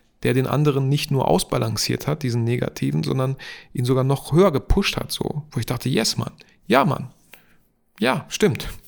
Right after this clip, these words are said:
stimmt.“ <laughs> Ja, irgendwie, das, das fühlt sich gut an, dieser Satz, und irgendwie spüre ich das genauso. Genau. Und kommen wir zum fünften Punkt.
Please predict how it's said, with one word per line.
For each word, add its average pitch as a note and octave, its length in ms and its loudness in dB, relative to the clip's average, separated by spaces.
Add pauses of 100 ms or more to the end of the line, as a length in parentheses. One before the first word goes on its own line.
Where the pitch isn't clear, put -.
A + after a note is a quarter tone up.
stimmt.“ - 380 2 (100)
<laughs> - 80 -6
Ja, D3+ 240 2
irgendwie, G#3+ 400 2 (640)
das, - 280 -2
das - 460 2 (120)
fühlt - 260 0
sich - 160 -2
gut F3 180 0
an, G#2+ 120 0
dieser A2 220 0
Satz, A#2+ 260 -2
und C3 300 -4
irgendwie D3 520 -2 (360)
spüre - 260 0
ich D3+ 60 0
das D3+ 180 -2
genauso. C#3+ 500 -2 (1700)
Genau. B2+ 340 -2 (1000)
Und F3+ 360 4 (960)
kommen B2 180 -2
wir A2+ 40 -4
zum A2+ 160 -4
fünften C#3+ 520 -2 (520)
Punkt. D3+ 420 0